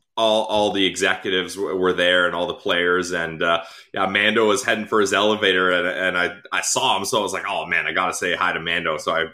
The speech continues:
quickly went over. I was like, "Mando, Mando." And the elevator opened, of course, right when I saw him. And he's like, "Uh," <laughs> but we had a quick chat.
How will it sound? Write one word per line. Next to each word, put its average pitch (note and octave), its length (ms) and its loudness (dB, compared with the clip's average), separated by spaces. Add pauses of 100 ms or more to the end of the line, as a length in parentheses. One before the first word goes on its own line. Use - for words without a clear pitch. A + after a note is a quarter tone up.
quickly G2 380 -2
went F#2+ 180 0
over. G2 320 2
I - 20 0
was F2+ 100 -4
like, G#2+ 140 -12
"Mando, C3 360 -2
Mando." B2 360 2
And G2 260 -2
the F#2+ 180 -2
elevator G#2 540 2
opened, G2 340 0
of F2 120 -6
course, F#2+ 420 0
right F2+ 260 0
when F2+ 120 -4
I F2 100 -2
saw F#2+ 360 -2
him. G#2+ 80 -2
And F#2+ 140 -2
he's F#2 160 -6
like, F2 240 -4
"Uh," B2 540 -4 (400)
<laughs> - 380 -20
but A2 360 4
we A#2 100 6
had A2+ 120 6
a G2+ 80 0
quick - 220 0
chat. G2+ 300 2